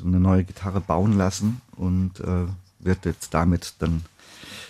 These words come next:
ein, äh, einen Score interpretieren. Äh, Andrea Belfi und Jessica Coman ist, ist so ein bisschen das Konzept von Syncussion. Der trifft einen Schlagzeuger auf eine Elektronikerin,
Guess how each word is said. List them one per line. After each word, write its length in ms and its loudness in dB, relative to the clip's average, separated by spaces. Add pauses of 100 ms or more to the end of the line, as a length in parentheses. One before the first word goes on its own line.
(360)
ein, 400 6
äh, 920 0
einen 160 6
Score 360 4
interpretieren. 840 2 (1040)
Äh, 40 0
Andrea 560 6
Belfi 500 4
und 300 2
Jessica 300 0
Coman 380 4
ist, 180 -2 (140)
ist 180 6
so 80 4
ein 140 6
bisschen 400 6
das 160 2
Konzept 380 0
von 320 6
Syncussion. 640 4
Der 100 4
trifft 260 0
einen 100 0
Schlagzeuger 720 2
auf 200 -2
eine 420 4
Elektronikerin, 960 4